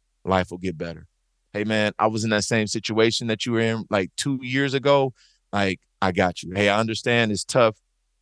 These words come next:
Cousin going through cancer, your grandmother just passed away, or your dad fighting cancer, you might be fighting something, right? And you shift.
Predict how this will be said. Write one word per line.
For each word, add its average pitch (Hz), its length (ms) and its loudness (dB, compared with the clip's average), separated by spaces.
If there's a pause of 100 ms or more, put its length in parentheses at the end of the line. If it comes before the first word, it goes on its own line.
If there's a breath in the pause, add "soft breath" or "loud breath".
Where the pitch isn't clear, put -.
(320)
Cousin 113 320 2
going 107 220 0
through 110 100 -10
cancer, 107 380 -6
your 95 80 -4
grandmother 107 400 2
just 101 260 -8
passed 107 320 0
away, 107 260 -2
or 101 40 2
your 85 160 -6
dad 107 380 2 (140)
fighting 107 320 0
cancer, 110 440 -4
you 104 200 0
might 110 200 2
be 107 100 -6
fighting 98 340 -2
something, 101 360 -6 (320 soft breath)
right? 104 180 0
And 101 80 -6
you 95 160 -6
shift. 110 380 -2